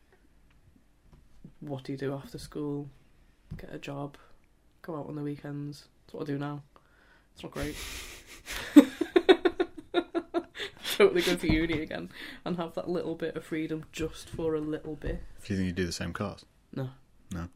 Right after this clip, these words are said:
Speaker 1: No. Don't know what I'd do, but I wouldn't do the same course.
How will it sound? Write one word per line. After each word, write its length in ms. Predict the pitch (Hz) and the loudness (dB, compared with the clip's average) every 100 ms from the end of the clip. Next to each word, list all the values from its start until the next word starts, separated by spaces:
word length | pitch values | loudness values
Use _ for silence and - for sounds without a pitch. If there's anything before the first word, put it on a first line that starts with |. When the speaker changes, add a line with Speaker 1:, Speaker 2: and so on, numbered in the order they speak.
| - 160 | -18 -18
Speaker 1:
No. 80 | 135 131 - - - - | -18 -18 -20 -20 -16 -4
Don't 100 | 165 | -2
know 80 | 147 | 0
what 180 | 139 | -2
I'd 120 | 135 131 | -4 -6
do, 200 | 139 - - | -14 -14 -14
but 100 | 143 | -8
I 100 | 139 | -6
wouldn't 260 | 135 135 127 | -6 -8 -12
do 80 | |
the 80 | - | -14
same 180 | 135 139 | -14 -16
course. 480 | 143 - 143 - | -16 -18 -18 -20